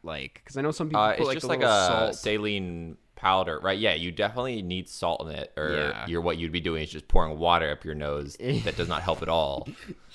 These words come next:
Speaker 2: So you definitely need the saline
Speaker 1: Need
Speaker 2: solution.
Speaker 1: Yeah, yeah.
Speaker 2: That's, like, the main aspect of the neti pot.
Speaker 1: <laughs> I'd argue the pot is, but, um, <laughs> but I
Speaker 2: You just, you just hold your hand and pour
Speaker 1: in
Speaker 2: water
Speaker 1: this
Speaker 2: in your hand and try
Speaker 1: yeah.
Speaker 2: to, like, funnel it.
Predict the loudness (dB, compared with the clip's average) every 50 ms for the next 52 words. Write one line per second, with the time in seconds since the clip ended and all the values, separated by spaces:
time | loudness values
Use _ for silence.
0 | -12 -10 -6 -4 -2 -2 -2 0 2 2 2 2 0 -2 0 0 -2 -2 -2 -4
1 | -4 -2 -2 0 2 2 2 2 2 2 2 2 2 0 0 0 0 -2 -4 -6
2 | -10 -10 -4 0 2 4 6 6 4 2 0 -4 -6 -8 -2 -2 0 0 2 4
3 | 4 4 2 0 -6 -4 -2 -2 -2 0 -2 0 2 2 2 2 0 -2 -4 -6
4 | -8 -6 -6 -6 -2 2 4 4 4 2 0 -4 -6 -4 -4 -2 -4 -4 -2 -2
5 | -4 -2 -2 -2 -2 -4 -4 0 2 2 2 0 -4 -8 -14 _ _ -20 _ _
6 | -14 -12 -10 -10 -10 -12 -12 -14 -4 0 2 6 6 6 6 4 2 -2 -2 -6
7 | -4 -2 -2 -2 -2 -6 -10 -16 -16 -16 -18 -12 -8 -8 -8 -8 -10 -14 -20 -16
8 | -12 -12 -10 -10 -10 -12 -12 -12 -12 -8 -4 -4 -4 -4 -4 -6 -6 -6 -10 -12
9 | -14 -6 4 4 4 6 8 4 4 4 2 0 2 4 2 2 2 0 -4 -6
10 | -6 -8 -12 -16 -20 -20 -20 -20 -8 -2 0 0 2 2 2 2 0 0 -2 -6
11 | -4 -2 -2 -2 -2 -4 2 4 4 4 6 4 4 2 4 2 2 2 2 0
12 | -2 -6 -8 -4 -2 0 0 2 2 2 2 2 2 0 -2 -4 -6 -8 -10 -10
13 | -10 -10 -8 -4 -2 0 2 2 2 0 -2 -4 -6 -8 -8 -8 -6 -6 -4 -6
14 | -6 -8